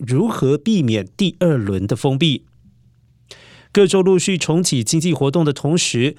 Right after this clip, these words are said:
某些地点的新冠病毒确诊病例近来却一路走高。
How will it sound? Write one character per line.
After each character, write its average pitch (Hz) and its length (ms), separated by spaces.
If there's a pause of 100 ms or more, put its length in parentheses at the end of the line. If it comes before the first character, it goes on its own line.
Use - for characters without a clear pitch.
某 135 160
些 202 180
地 240 180
点 127 200
的 107 80
新 175 240
冠 180 200
病 202 220
毒 123 180
确 196 280
诊 107 200
病 160 220
例 170 160
近 170 380
来 101 260
却 - 380
一 151 160
路 180 180
走 98 240
高。 175 360